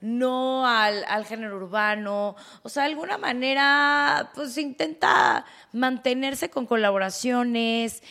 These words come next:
eh, obviamente con su música. A él le gusta componer desde que, que inició su carrera, toca el piano, toca diversos instrumentos. Entonces, él se considera también un, un artista completo, que, que, pues sí, hoy en día,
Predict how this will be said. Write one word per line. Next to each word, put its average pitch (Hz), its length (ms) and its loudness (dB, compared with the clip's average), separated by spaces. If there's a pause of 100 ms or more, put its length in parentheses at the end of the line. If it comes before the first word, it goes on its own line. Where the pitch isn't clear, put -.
(120)
eh, - 140 -10
obviamente 269 380 0
con 220 120 -8
su 214 120 -10
música. 226 720 -2
A - 80 -2
él 330 60 -2
le 285 40 2
gusta 202 280 -2
componer 185 520 -8
desde 170 380 -6
que, 151 360 -8
que 175 120 -6
inició 170 320 -8
su 175 160 -10
carrera, 175 640 0 (340)
toca 190 240 -6
el 180 100 -10
piano, 190 540 -4
toca 214 260 -6
diversos 180 420 -4
instrumentos. 233 680 -8
Entonces, 330 460 -10 (320)
él 320 180 -2
se 359 140 -10
considera 247 400 -4
también 208 340 -8
un, 214 180 -12
un 208 140 -12
artista 190 640 -10 (380)
completo, 277 580 -2
que, 180 360 -4
que, 202 440 -8
pues 262 140 -10
sí, 320 260 -2
hoy 233 220 -2
en 269 160 -10
día, 233 380 -2